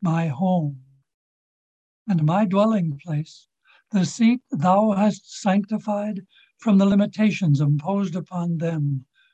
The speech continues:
who are shut out as by a veil from thee.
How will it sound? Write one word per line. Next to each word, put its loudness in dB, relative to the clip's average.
who 0
are 2
shut -2
out -2
as -6
by -2
a -2
veil -6
from 0
thee. -4